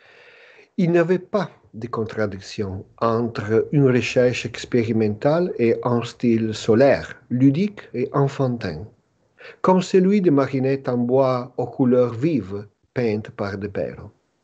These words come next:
À sa manière, l'artiste moderne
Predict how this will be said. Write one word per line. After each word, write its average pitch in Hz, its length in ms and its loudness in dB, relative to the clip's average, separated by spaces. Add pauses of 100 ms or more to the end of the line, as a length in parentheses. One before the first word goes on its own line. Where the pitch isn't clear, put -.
(1000)
À 110 100 -6
sa - 180 2
manière, 175 440 6 (280)
l'artiste 120 460 -4
moderne 147 420 0